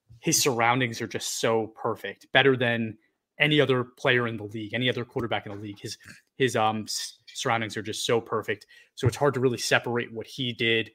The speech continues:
based on what it, or, or as opposed to what his team did and how it's elevating him. Uh, and you kinda saw what he was before the team was so great and it wasn't necessarily that top quarterback. But I don't know. What do you think? Do you think,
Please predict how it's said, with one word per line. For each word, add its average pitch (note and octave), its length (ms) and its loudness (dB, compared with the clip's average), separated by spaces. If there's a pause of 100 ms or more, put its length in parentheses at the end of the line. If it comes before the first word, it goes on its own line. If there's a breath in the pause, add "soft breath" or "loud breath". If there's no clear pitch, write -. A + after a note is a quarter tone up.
(440 soft breath)
based B2 260 4
on A2 140 0
what G#2+ 140 -4
it, G#2+ 100 -8
or, A#2+ 480 -6
or C#3+ 180 0
as B2 140 2
opposed A#2+ 260 -4
to A#2+ 60 -6
what G#2+ 140 -2
his - 180 -8
team C#3 300 -2
did A2+ 260 2
and A2 120 -4
how A2 200 -2
it's A2 100 -8
elevating A2+ 520 -4
him. A2 260 -4 (560 soft breath)
Uh, G#2+ 300 -2 (440)
and C3+ 200 -2
you B2+ 100 -4
kinda C3 240 2
saw B2+ 240 4
what A#2 180 2
he - 100 -6
was A#2 200 0
before - 400 2
the A#2+ 80 -2
team B2 240 0
was A#2+ 140 -4
so A2+ 160 2
great A#2 340 0
and B2 80 -12
it G#2+ 140 -14
wasn't B2 320 -2
necessarily A#2 540 -2
that G#2 200 0
top A2 280 -4
quarterback. C#3+ 560 2 (760 soft breath)
But B2+ 140 0 (260)
I - 40 2
don't D3 120 6
know. C3 100 6
What A#2 140 2
do C3+ 60 2
you C3+ 120 -2
think? A2+ 220 -4
Do - 80 -8
you A#2+ 80 -4
think, A#2+ 220 -4